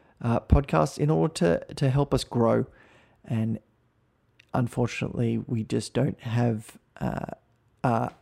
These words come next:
a large enough reach without the support of our listeners. So if you could, uh, leave us a review and,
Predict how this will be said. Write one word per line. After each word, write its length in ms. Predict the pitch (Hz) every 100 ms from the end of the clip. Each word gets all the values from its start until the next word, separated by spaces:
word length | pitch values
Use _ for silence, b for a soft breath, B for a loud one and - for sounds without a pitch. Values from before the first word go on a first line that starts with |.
| - - _ _ _ _ -
a 60 |
large 360 | 123 117 127 123
enough 280 | 127 113 -
reach 280 | 139 117 -
without 560 | 127 - 131 123 - - B B
the 80 | -
support 420 | 127 - 120 113
of 120 | 113
our 120 | 113
listeners. 560 | 113 117 - 117 120 - b b b b b
So 380 | - 120 113 - B B
if 140 | - 113
you 80 | 123
could, 360 | 131 - - - _ _ _ -
uh, 280 | 117 113 - _ _ _ _ - 104
leave 180 | 123 123
us 280 | 113 - - _ 127
a 260 | 117 113
review 540 | - 117 - 147 160 160 B B B
and, 180 | 175